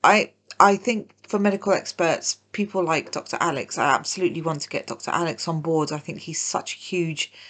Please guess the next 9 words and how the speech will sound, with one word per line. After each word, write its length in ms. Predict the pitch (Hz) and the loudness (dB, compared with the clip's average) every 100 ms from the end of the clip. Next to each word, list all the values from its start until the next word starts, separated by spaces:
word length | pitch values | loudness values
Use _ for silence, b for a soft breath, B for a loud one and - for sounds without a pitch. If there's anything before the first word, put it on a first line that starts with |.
| B B - | B B -2
mental 320 | 175 170 156 | -2 -2 -6
health 260 | 165 160 | -6 -4
advocate 400 | 156 - 156 147 | -6 -6 -8 -8
for 120 | - 147 | -6 -6
children 600 | 165 156 147 151 151 - | -2 -2 -2 -2 -4 -6
in 140 | 160 | -6
the 100 | 151 | -2
U 140 | 147 | -2
K. 500 | 143 - 156 151 151 | -4 -4 -2 0 -2